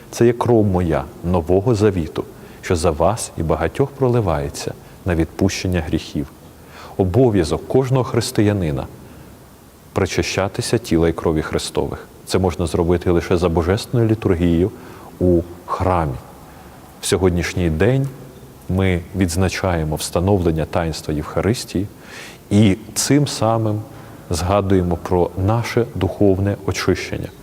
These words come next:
Тому цей четвер називається чистим, бо він нагадує нам про очищення нашої людської природи через причастя, тобто причасність, належність нас до Господа Ісуса Христа,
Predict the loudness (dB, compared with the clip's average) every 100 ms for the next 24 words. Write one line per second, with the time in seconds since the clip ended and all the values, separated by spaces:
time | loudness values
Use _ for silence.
0 | -20 -20 -20 -20 -2 2 2 2 -2 -12
1 | -18 -4 -2 0 -2 0 0 0 -2 -2
2 | 0 2 2 -2 -6 -6 0 0 0 -8
3 | -12 -14 -20 -20 -20 -16 -4 0 2 0
4 | 0 0 0 0 0 0 2 0 -2 -4
5 | -2 0 0 -4 -2 0 0 0 -2 0
6 | 0 0 0 2 2 -2 0 2 2 2
7 | 2 4 4 2 -2 -6 -8 -2 0 0
8 | -2 -4 -2 -2 -2 -2 -8 -10 -10 -20
9 | -14 -4 -4 -2 -4 -6 -12 -2 -2 0
10 | -2 -2 -4 -6 -6 -4 0 2 4 2
11 | 0 -8 -10 -16 -20 -20 -6 0 0 0
12 | -6 -12 -20 -20 -12 -6 2 2 2 -8
13 | -2 0 0 0 -2 -2 -6 -6 -2 -2
14 | -2 -6 -4 -4 -2 -4